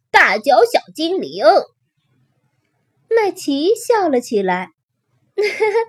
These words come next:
“他们长得可真大呀。”大脚小精灵顿时大发脾气，“你敢笑话我？看我给你下个咒语。”大脚小精灵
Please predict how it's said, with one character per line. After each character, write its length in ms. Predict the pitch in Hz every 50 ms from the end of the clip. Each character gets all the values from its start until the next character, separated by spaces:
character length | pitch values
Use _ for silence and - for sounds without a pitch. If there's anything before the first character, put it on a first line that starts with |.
| 466 494 539 539 - - - _ -
“他 140 | - 403
们 140 | 415 440 403
长 220 | - - 254 254 269
得 60 | 359
可 200 | - - 277 233
真 160 | 240 370 415 494 508 523 539 554 523
大 60 | 392 277
呀。” 260 | 262 214 185 175 - _ _ _ _ _ _ _ _ _ _ _ _ _ _ _ _ _ _ _ _ _ _ _ _ _ _ _ _ _ _ _ _ _ _ -
大 240 | - 359 349 311
脚 160 | 269 320 330 349
小 200 | 330 339 233 226
精 200 | - 320 339 330
灵 320 | 311 254 247 269 311 320 - _ - _ _
顿 280 | - 285 247 208 208 202
时 180 | - - 220
大 220 | 240 - 247 - 202
发 160 | - 285 302
脾 380 | 311 - - 196 180 214 285 311
气 240 | - 294 220 - _ _ _ _ _ _ _ _ _ _ _ _ _ _ _ - 302 339 359
，“你 220 | 370 381 381 392 381
敢 160 | 381 320 330
笑 220 | 320 403 370 339
话 160 | 339 311 330
我？ 300 | 311 269 247 269 302 294 - _ - 302 - _ _ _ _ _ -
看 240 | - - - - 175
我 100 | 190 208
给 140 | 196 226 302
你 140 | 302 220 196
下 220 | - - 339 302
个 80 | 302 330
咒 220 | 349 427 427 254
语。” 160 | 202 170 196 254 294 - - _ _ _ _ _ _ _ _ _ _ _ _ _ _ _ _ _ _ _ _ _ _ _ _ _ _ _ _ _ _ _ _ _ _
大 260 | - 370 359 339 311
脚 200 | 262 311 311 330
小 220 | 339 - 330 247 220
精 240 | 226 320 330 339 311
灵 180 | 277 247 247